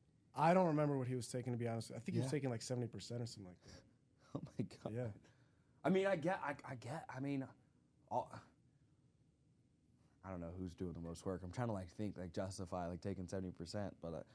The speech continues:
Speaker 2: I can see a lot of back-end work of, like, just all the, you know, the audience gathering and, and different things like that.
Speaker 1: I have
Speaker 2: I
Speaker 1: met
Speaker 2: don't
Speaker 1: the
Speaker 2: know what all
Speaker 1: Tates,
Speaker 2: goes
Speaker 1: though.
Speaker 2: Huh?
Speaker 1: I have met the Tates, though.
Speaker 2: You have met 'em?
Speaker 1: Yes. Yeah, in Miami.
Speaker 2: Like, just a quick dab up, or
Speaker 1: No,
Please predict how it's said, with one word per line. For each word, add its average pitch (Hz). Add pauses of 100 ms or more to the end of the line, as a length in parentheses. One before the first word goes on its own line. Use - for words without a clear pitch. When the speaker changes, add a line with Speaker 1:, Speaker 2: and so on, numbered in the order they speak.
(220)
Speaker 2:
I 117
can 113
see 127
a 113
lot 107
of 101
back-end 110
work 107
of, 101
like, 98 (420)
just 107
all 113
the, 101 (100)
you 107
know, 104
the 92
audience 107
gathering 110
and, 101
and 110
different 107
things 104
like 104
that. 107
Speaker 1:
I 151
have 196
Speaker 2:
I 180
Speaker 1:
met 196
Speaker 2:
don't 165
Speaker 1:
the 160
Speaker 2:
know 160
what 156
all 180
Speaker 1:
Tates, 117
Speaker 2:
goes 120
Speaker 1:
though. 110 (260)
Speaker 2:
Huh? 170 (120)
Speaker 1:
I 131
have 170
met 165
the 135
Tates, 143
though. 127 (240)
Speaker 2:
You 143
have 165
met 151
'em? 262
Speaker 1:
Yes. 262 (160)
Yeah, 131
in 127
Miami. 120 (240)
Speaker 2:
Like, 131
just 139
a 135
quick -
dab 160
up, 202
or 139
Speaker 1:
No, 147